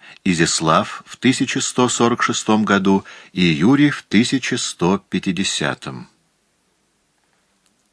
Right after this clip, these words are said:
Арцебашев. Повествование о России.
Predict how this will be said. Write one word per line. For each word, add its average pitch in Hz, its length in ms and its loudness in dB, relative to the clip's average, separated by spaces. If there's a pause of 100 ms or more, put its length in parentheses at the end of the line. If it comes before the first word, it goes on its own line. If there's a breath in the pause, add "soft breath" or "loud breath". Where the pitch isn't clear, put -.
(1200 loud breath)
Арцебашев. 87 800 0
Повествование 82 840 2
о - 160 -2
России. 98 640 0